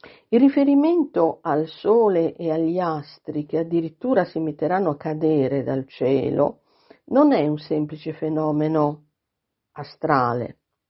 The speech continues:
anche se non è possibile escludere che un giorno qualcosa del genere potrebbe accadere, ma qui si tratta di un'interpretazione diversa.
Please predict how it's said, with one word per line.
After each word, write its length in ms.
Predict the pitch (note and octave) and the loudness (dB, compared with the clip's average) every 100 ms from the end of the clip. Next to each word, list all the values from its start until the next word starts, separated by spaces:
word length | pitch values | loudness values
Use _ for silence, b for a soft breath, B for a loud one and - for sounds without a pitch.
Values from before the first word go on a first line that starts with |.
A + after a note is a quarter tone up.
| _ | _
anche 340 | - G#3 A#3 D#3+ | -2 0 0 -4
se 380 | - D#3 D#3 _ _ - - | -2 -2 -4 _ _ -20 -14
non 200 | - C#3 | -8 -6
è 60 | C#3 | -6
possibile 500 | - - F#3 F3 D#3+ | -8 -8 -4 0 2
escludere 480 | D3 - F3 E3 D#3 | 0 -4 -2 0 0
che 120 | C3 | -2
un 120 | D3 | -4
giorno 520 | C#3+ D#3+ E3 C#3 - b b b b - | 0 2 2 -2 -6 b b b b -4
qualcosa 480 | - D3+ D3+ D#3+ | -2 -2 -4 0
del 220 | D3+ D3+ D3+ | 2 2 2
genere 380 | D3+ D#3 D3 | 2 2 0
potrebbe 420 | C#3+ D3+ C#3+ D#3 D3+ | -2 -4 -4 -4 -6
accadere, 640 | - F#3+ A3 C#3+ D3 - | -2 0 2 2 0 -6
ma 260 | G#3 G#3 - _ b b b b b | -2 -2 -4 _ b b b b b
qui 320 | - D#4 - - _ _ _ _ _ | -4 -2 -2 -6 _ _ _ _ _
si 180 | _ D4+ | _ -6
tratta 380 | D4+ D3 D3 E3 | 0 0 0 -2
di 80 | F3+ | 0
un'interpretazione 1400 | A3+ C4 G#3 - C#3 D#3+ - - _ C#3 C#3 C#3+ D3 D3 _ _ _ _ _ _ - | 0 0 0 -4 -8 -12 -14 -16 _ -4 -2 -2 -4 -8 _ _ _ _ _ _ -10
diversa. 960 | C#3+ D3+ D3+ C#3+ A2+ - - - - | -4 0 2 2 -2 -10 -20 -20 -20